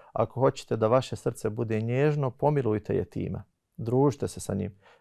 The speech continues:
Mi kroz ovaj serijal smo vidjeli da tu ima i vrlo uspješnih priča, da danas ta djeca nisu samo na marginama života. Vjerovatno taj život, taj ambijent u kojem su odrasli bez svoga oca,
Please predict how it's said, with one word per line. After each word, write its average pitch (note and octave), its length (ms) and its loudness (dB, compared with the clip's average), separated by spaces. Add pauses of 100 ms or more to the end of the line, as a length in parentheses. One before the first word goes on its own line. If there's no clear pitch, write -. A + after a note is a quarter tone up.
Mi A#2+ 160 -2
kroz B2 300 0
ovaj B2+ 260 6
serijal B2+ 400 2
smo A#2+ 240 -4
vidjeli B2 340 0
da A2+ 140 2
tu B2 160 -2
ima A#2+ 320 2
i A2+ 100 0
vrlo B2 220 4
uspješnih A2 520 -2
priča, - 440 -2
da E2 100 -4
danas G#2+ 420 0 (520)
ta A2 140 6
djeca A#2 420 4 (320)
nisu B2+ 380 0
samo B2+ 260 2
na B2 80 4
marginama A2+ 640 2
života. G#2 440 0 (280)
Vjerovatno A#2+ 640 6
taj A2 300 4
život, A#2 520 2
taj A2+ 120 4
ambijent A2 340 2
u - 40 -2
kojem A2 200 0
su - 220 0
odrasli A#2 440 4
bez G2+ 140 -2
svoga A2 320 4
oca, B2+ 300 4